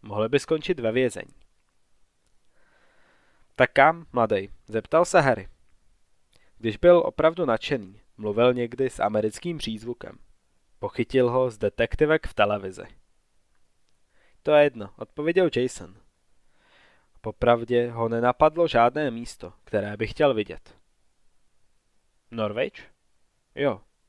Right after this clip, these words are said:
A nebo Londýn?“ „Kolik máme benzínu?“ To byla první rozumná věc, kterou Jason řekl. Kdyby autu došel benzín,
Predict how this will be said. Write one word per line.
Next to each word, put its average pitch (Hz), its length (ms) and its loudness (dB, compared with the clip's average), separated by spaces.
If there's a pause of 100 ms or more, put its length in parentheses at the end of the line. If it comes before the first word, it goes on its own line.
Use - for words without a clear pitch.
(480)
A 113 80 -6
nebo 135 240 0
Londýn?“ 143 480 -4 (1200)
„Kolik 175 240 2
máme 120 280 2
benzínu?“ 101 540 -12 (840)
To 117 120 -2
byla 165 200 4
první 156 400 -2
rozumná 170 440 -4
věc, - 560 -4
kterou 113 400 0
Jason 147 380 -4
řekl. - 340 -8 (880)
Kdyby 117 280 2
autu 127 260 0
došel 156 340 2
benzín, 131 560 -6